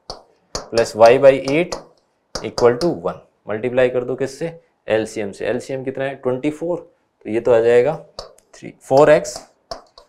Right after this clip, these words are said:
प्लस थ्री वाई equal to ट्वेंटी फ़ोर। तो कौन सा ऑप्शन सही हो जाएगा, सेकंड वाला ऑप्शन सही हो जाएगा। नेक्स्ट क्वेश्चन है अपने पास में ये, क्वेश्चन नंबर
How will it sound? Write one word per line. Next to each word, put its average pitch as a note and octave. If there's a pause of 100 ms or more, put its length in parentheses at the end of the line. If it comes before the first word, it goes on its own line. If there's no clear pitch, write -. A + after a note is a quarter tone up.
(160)
प्लस A#2
थ्री C#3 (160)
वाई D#3+ (520)
equal A#2+
to - (600)
ट्वेंटी G2
फ़ोर। F#2
तो -
कौन A2
सा A#2
ऑप्शन A2
सही A2+
हो G#2+
जाएगा, A2 (480)
सेकंड F#2+
वाला A2+ (260)
ऑप्शन -
सही -
हो -
जाएगा। -
नेक्स्ट C3
क्वेश्चन C3
है C3
अपने C3
पास B2
में B2
ये, C3+ (2000)
क्वेश्चन A#2
नंबर C3+